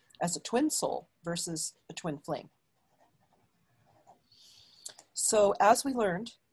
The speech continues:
a twin flame from an Akashic perspective, from the Akashic paradigm, shows up as having the same higher self,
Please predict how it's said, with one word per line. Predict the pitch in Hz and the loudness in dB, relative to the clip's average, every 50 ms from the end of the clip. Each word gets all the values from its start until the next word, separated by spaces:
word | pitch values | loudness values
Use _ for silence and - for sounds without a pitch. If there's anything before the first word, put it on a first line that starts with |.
| _ _ _ _ _ _ _ _ _ _ - - | _ _ _ _ _ _ _ _ _ _ -12 -12
a | 175 | -8
twin | 180 - - 269 294 349 359 | -8 -6 -2 0 -2 0 -2
flame | - - - 277 254 214 180 160 175 | -6 -4 -2 0 0 0 0 -2 -6
from | 175 - 196 190 | -6 -8 -8 -8
an | 180 180 | -6 -8
Akashic | 180 - - - 226 240 240 - - - 311 - - - | -8 -8 -2 4 4 4 4 4 -2 -4 -6 -8 -8 -10
perspective, | - 233 - - - 214 214 - 139 123 - | -8 -8 -6 -2 -2 -2 -2 -2 -10 -10 -10
from | - 180 180 | -8 -8 -8
the | 170 160 | -6 -6
Akashic | 160 165 - - 214 240 - - 294 _ _ | -8 -8 0 2 2 2 2 -2 -8 _ _
paradigm, | - 233 233 214 208 165 147 147 - 147 160 - _ _ _ _ _ _ _ _ | -8 -6 -4 -4 -4 -4 -6 -8 -8 -10 -12 -16 _ _ _ _ _ _ _ _
shows | - - - - - 247 254 285 302 - - | -10 -8 -6 -2 2 2 2 2 2 2 4
up | 208 160 - - _ _ - _ _ _ _ _ _ _ _ _ - | 4 4 4 2 _ _ -20 _ _ _ _ _ _ _ _ _ -6
as | - 196 - - | -6 -4 -4 -6
having | - - - 247 254 254 240 190 151 - - 160 - _ _ _ _ _ _ - | -8 -2 2 4 4 4 4 0 -6 -6 -8 -16 -18 _ _ _ _ _ _ -10
the | 175 | -8
same | - - 220 226 262 311 | -6 -4 -2 -2 -2 -2
higher | 294 - 269 254 247 240 254 | -2 2 2 2 2 0 -4
self, | - - - 170 135 - 180 - - | -6 -4 0 0 0 0 -2 -10 -16